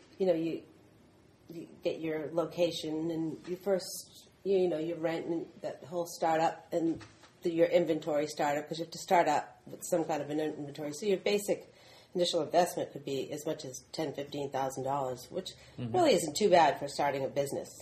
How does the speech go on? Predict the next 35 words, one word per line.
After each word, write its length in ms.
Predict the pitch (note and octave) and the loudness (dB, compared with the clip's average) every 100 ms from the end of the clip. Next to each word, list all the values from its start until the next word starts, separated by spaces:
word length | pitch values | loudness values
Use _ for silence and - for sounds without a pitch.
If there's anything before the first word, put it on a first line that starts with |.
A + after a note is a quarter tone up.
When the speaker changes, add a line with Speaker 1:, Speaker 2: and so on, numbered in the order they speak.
| - | -10
Speaker 2:
Mm-hmm. 540 | C#3 C3 D3+ D3 - A#2+ | -4 -2 -4 -8 -12 -10
Mm-hmm. 120 | B2+ - - _ _ - | -10 -12 -20 _ _ 0
Speaker 1:
But, 200 | E3 - | 0 2
um, 360 | C#3 C#3 C3 C3 - _ _ _ _ _ _ _ _ - | 0 2 0 -4 -12 _ _ _ _ _ _ _ _ -2
and 120 | E3+ | 2
then 100 | D#3+ | 4
you 80 | D#3 | 4
have 180 | D#3 - | 0 -4
to 80 | D3+ | -4
build 220 | D3+ C#3+ | -2 -2
the 60 | C#3+ | -2
confidence 680 | D3 C#3+ C#3 C#3+ - - - - - B2 | -4 -2 -4 -6 -8 -14 -16 -20 -12 -8
in 160 | C#3 | -8
pe-, 160 | C3 - - | -8 -14 -14
y-, 180 | C#3+ D#3 - - - | -6 -6 -6 -20 -8
with 180 | D3+ - | -8 -4
people 280 | D3+ C#3 C3+ | -4 -4 -8
so 200 | - D#3 | -4 -2
they'll 140 | C3+ | 0
bring 240 | C3 D3 D3 | -2 -2 -4
you 100 | C#3 | 0
their 200 | B2+ B2+ | -2 -2
things 420 | - A#2+ B2+ - | -4 -6 -8 -14
to 80 | - C3+ | -16 -2
Speaker 2:
Yeah. 120 | B2+ | 0
Speaker 1:
sell. 240 | A2+ A2+ - _ _ | 0 -4 -12 _ _
So 180 | - D#3 - | -6 -6 -6
Speaker 2:
Do 0 | - _ - - - - | -12 _ -20 -20 -20 -2
you 100 | C#3+ | 4
normally 280 | C#3+ C#3 C3+ | 4 6 2
pay 180 | C#3 C3 | 4 2
once 280 | C3 C3 | 2 0
a 40 | B2 | -4
month 320 | A#2+ D3+ - | -2 -2 -2
or 240 | A2+ G#2+ | -2 -2